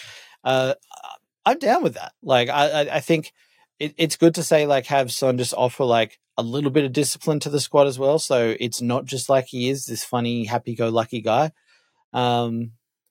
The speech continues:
but yeah, I just thought that was very, very interesting. Like, where, if you see Son with a dislocated sh-, like, some sort of minor injury, you usually don't think that he would have gotten into a scuffle over something. Uh, we've got one more question, which we're gonna do before we wrap up for today,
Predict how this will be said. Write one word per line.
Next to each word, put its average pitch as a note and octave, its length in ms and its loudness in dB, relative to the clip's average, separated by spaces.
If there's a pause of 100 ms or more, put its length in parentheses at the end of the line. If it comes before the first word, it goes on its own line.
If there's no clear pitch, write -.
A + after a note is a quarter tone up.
(120)
but D3 120 0
yeah, F3 260 4
I C3+ 40 -4
just - 140 -6
thought A3 120 0
that G#3+ 100 4
was G#3+ 120 -2
very, F#3 220 2
very E3 180 2
interesting. C3 400 -2
Like, A#2 260 0
where, D3 140 4
if F3 180 2
you G3+ 80 -6
see G3 240 0
Son E3 280 0
with D3+ 140 0
a C3+ 60 4
dislocated B2+ 640 0
sh-, A#2 280 -8
like, A2+ 240 -2 (200)
some F3 220 -2
sort E3+ 180 2
of C3+ 60 0
minor C3 280 0
injury, B2 400 -2
you D3 200 -2
usually F#3+ 280 0
don't D3+ 280 2
think C3 320 -2
that G2 120 -4
he A#2+ 160 -2
would A#2 140 0
have A2+ 120 -6
gotten A2+ 260 -4
into A2 260 -6
a A2 40 -4
scuffle - 580 -2 (720)
over G#2 180 -2
something. F#2 360 -10 (720)
Uh, B2 220 2
we've C3+ 100 -8
got A3 100 2
one B3 120 4
more F#3 100 -2
question, - 400 -4 (220)
which - 120 -10
we're - 80 -8
gonna G2 160 -4
do F#2+ 220 -6
before A2 220 -6
we G2+ 80 -2
wrap F#2+ 240 -6
up G2+ 100 -6
for G#2+ 60 -14
today, G#2 260 -2